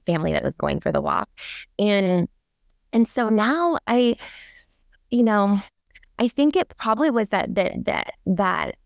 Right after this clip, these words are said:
and I should probably ask my family, so I don't speak for them, but I think that the salience of my race was there. It was with my Italian-American family. Um, and so likely that I,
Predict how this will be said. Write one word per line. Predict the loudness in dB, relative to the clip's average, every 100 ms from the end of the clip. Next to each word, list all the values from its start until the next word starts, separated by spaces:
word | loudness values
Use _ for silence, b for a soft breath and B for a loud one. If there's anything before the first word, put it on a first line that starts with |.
| -4
and | -2 0 -2 -2
I | -2 -4
should | -4 -2 -4
probably | -2 -2
ask | -2 -2
my | -2 -2
family, | 0 0 0 -2 -8
so | -2 0
I | 0 0
don't | 2 2 2
speak | 0 0
for | 0
them, | 2 2
but | 2 0 B B B
I | 0
think | 2 0
that | 2 0 0
the | -2
salience | -2 0 2 4 2 2
of | 0
my | 0 0
race | 2 0 0 0
was | 0 0 -6 -8
there. | -2 0 2 2 0
It |
was | -2 -4
with | -4 -2 -2
my | -2
Italian-American | -2 -2 0 2 2 2 0 0 -2
family. | -2 0 2 2 0 -2 -4 -6 -10 B B B B -4
Um, | 0 2 2 2 2 2 0 0
and | -2 0
so | 0 2
likely | 2 -2 -2 0 0 2 2 0 -4 _ _ _
that | -4 0 -2 -2 -2
I, | -2